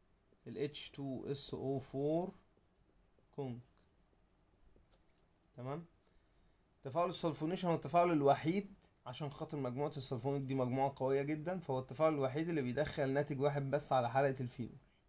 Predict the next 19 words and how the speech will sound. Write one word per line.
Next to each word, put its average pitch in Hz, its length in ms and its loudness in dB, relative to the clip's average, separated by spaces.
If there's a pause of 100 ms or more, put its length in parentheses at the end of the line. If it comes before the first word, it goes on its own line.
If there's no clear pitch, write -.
(1080)
بيديك 135 380 -6
الأول 165 380 2
الناتج 156 400 0
الأورثو 139 480 0
كمان، 120 260 -4
ما 120 120 -4
بيديش 123 360 -6
البار. 120 340 -4 (760)
او 120 140 -8
اتش، - 400 -8 (260)
وهنقول 131 360 -6
ايه - 60 -4
السبب 131 360 0
دلوقتي، - 500 -12
اس - 220 -6
او 131 240 -4
ثري 131 400 -2
اتش. - 420 -18 (920)
تمام؟ 139 280 -10